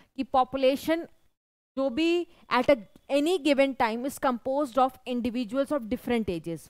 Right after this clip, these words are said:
जैसा भी मैंने आपको गली मोहल्ले का एग्जांपल दिया, इसमें प्री रिप्रोडक्टिव भी होंगे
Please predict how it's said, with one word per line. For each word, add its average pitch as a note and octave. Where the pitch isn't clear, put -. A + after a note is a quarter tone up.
जैसा G#3
भी A#3
मैंने A3+
आपको A3
गली A3
मोहल्ले G#3+
का G#3+
एग्जांपल G3+
दिया, G3+
इसमें D4+
प्री C#4+
रिप्रोडक्टिव C#4
भी C#4
होंगे C4